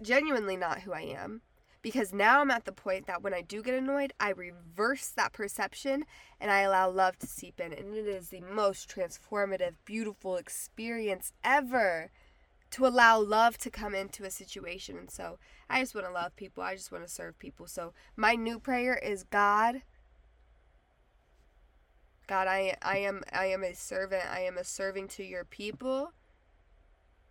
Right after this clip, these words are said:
Give me the opportunity to love and serve." That's a dangerous prayer right there. I'm gonna get a lot of opportunities. <laughs> I'm not perfect, so I'm not all love and peace and all the time.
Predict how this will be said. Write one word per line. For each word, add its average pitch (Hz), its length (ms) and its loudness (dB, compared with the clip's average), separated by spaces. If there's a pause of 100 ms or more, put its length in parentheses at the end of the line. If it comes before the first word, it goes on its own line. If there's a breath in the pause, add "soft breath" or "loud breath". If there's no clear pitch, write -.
(440)
Give 233 260 0
me 233 180 -2
the 214 160 0
opportunity 190 640 -2
to 175 100 -12
love 170 240 -6
and 170 120 -18
serve." 151 360 -10 (800)
That's 175 160 -12
a 147 40 -10
dangerous 160 500 -10
prayer 160 340 -8
right 147 220 -8
there. 156 280 -10
I'm 165 140 -14
gonna 165 140 -14
get 156 160 -14
a - 20 -10
lot 170 200 -2
of 165 60 -2
opportunities. 208 880 0
<laughs> 277 60 2 (2250 loud breath)
I'm 233 120 -2
not 269 180 6
perfect, 226 680 -4 (260)
so - 160 -4
I'm 220 200 6
not 262 200 10
all 214 360 6
love 196 280 0
and 196 120 -10
peace 196 360 -12
and 185 360 -14
all 190 120 -2
the 190 60 -4
time. 185 460 -8